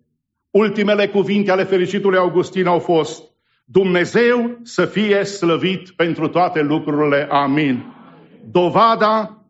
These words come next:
are sensul de evidență lo-, legală care poate fi prezentată la judecată.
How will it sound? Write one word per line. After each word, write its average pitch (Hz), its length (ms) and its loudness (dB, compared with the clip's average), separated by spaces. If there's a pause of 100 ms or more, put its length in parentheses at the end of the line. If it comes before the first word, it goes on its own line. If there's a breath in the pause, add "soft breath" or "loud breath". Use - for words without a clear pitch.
(120)
are 196 280 2
sensul 202 520 0
de 196 220 -2
evidență 196 880 0
lo-, 175 420 0
legală 170 680 0
care 175 320 0
poate 220 420 0
fi 208 220 -2
prezentată 190 760 -2
la 180 140 0
judecată. 165 1080 -2